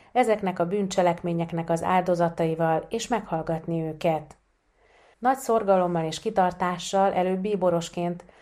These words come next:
aztán pápaként megőrizte lelkipásztori felelősségét,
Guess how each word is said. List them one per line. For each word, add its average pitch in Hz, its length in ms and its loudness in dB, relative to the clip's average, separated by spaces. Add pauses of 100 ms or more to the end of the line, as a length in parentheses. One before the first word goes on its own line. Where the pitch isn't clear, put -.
(140)
aztán 180 380 -2
pápaként 196 600 2
megőrizte 190 640 -2
lelkipásztori 170 840 0
felelősségét, 175 1000 0